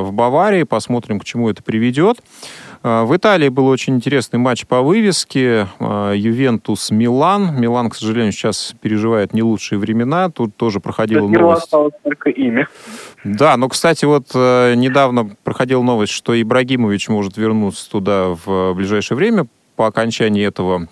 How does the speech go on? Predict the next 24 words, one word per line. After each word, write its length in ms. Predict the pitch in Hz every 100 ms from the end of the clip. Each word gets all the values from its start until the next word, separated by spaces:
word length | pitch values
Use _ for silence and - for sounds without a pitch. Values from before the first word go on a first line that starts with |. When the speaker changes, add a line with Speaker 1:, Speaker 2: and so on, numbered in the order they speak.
| -
Speaker 1:
календарного 640 | 110 113 107 101 98 95
года. 440 | 101 107 90 90 82 - - - _
Ну 120 | 120
вот, 300 | 165 139 - - - -
примерно 400 | 120 131 147 131
какой 280 | 131 156 143
сейчас 340 | - 135 -
Ибрагимович, 640 | 123 135 135 190 175 123
такой, 280 | - 110 139
наверное, 380 | 127 104 117 107
сейчас 560 | 98 - 107 104 - -
и 160 | -
Милан 460 | 104 107 110 92 80
в 100 | -
целом, 360 | - 139 139 98
поэтому 340 | 101 101 104
для 220 | 92 101
такой 240 | 101 - 107
команды 380 | 110 120 113
это 120 | 104 104
вполне 300 | - 98 107
может 240 | 104 98
быть 160 | 92 95
себе 320 | - 101